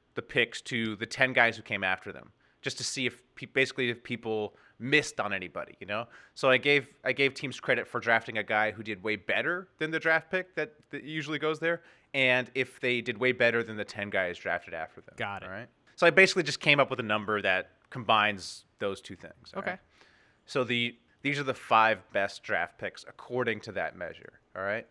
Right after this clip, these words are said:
Speaker 1: So number one, Jimmy Butler, as we mentioned, went thirtieth.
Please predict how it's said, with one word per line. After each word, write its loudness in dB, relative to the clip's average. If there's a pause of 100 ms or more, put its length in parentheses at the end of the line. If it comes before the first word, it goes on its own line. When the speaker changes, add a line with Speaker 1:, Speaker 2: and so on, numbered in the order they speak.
(600)
Speaker 1:
So 0
number 0
one, -2
Jimmy -6
Butler, -2 (420)
as -4
we -8
mentioned, -10
went -8
thirtieth. -6